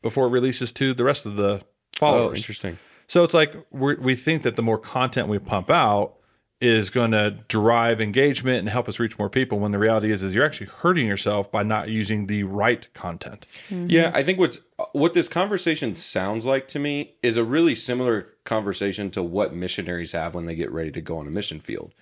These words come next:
Speaker 2: Is they're, they're having conversations about who is engaging with what, why, and how. It's demographic
Speaker 1: Yeah.
Speaker 2: questions. It's trying to figure out, like,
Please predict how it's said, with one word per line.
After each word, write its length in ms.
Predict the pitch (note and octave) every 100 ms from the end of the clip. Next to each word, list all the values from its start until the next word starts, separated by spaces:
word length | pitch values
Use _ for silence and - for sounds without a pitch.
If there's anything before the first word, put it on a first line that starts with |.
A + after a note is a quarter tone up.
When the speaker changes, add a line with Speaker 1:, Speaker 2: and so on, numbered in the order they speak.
| _ _ _ -
Speaker 2:
Is 160 | A2
they're, 260 | A#2+ A#2 - _ - - -
they're 260 | A2+ B2
having 320 | A2+ C3 D3 C3+
conversations 680 | A#2+ A2 G2 G#2 G2+ G2 E2+
about 400 | F#2+ F#2 E2 - _ _ _ -
who 140 | C3
is 120 | B2+
engaging 520 | B2+ G#2+ G#2 G#2 G2+
with 140 | G2 F2
what, 520 | E2+ F2 F#2+ G2 - _ _ _ _ _
why, 720 | - F2 G2+ F#2 F2+ F#2 - -
and 140 | - D2+
how. 360 | G#2+ F#2+ C2+
It's 140 | E2+ -
demographic 640 | B2 A#2 F2 G2 G2 F#2+
Speaker 1:
Yeah. 80 | G#2+
Speaker 2:
questions. 380 | G2 - B1 D2
It's 140 | E2+
trying 240 | - B2 C#3
to 60 |
figure 340 | B2 A2+ G2 F#2+
out, 220 | G2 -
like, 300 | F2+ D#2+ -